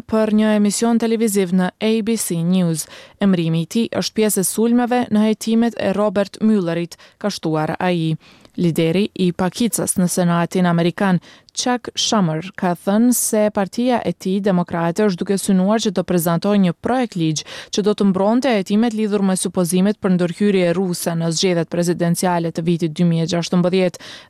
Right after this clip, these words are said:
dhe ndonjë lidhje të mundshme në mas të fushatës së Trumpit dhe Rusisë. Duke folur në emisionin televiziv në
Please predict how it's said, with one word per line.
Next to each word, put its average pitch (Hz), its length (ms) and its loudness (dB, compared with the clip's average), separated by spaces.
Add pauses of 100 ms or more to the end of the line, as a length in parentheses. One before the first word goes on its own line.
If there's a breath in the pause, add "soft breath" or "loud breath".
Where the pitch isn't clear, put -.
(100)
dhe 180 80 4
ndonjë 240 320 2
lidhje 247 320 0
të 185 160 2
mundshme 233 400 0
në 196 80 2
mas 190 240 0
të 180 80 -6
fushatës 170 560 -4
së 233 160 -2
Trumpit 196 400 0
dhe 156 240 0
Rusisë. 170 480 -2 (340)
Duke 214 220 2
folur 233 240 2
në 214 160 2
emisionin 220 480 2
televiziv 208 560 0
në 196 100 2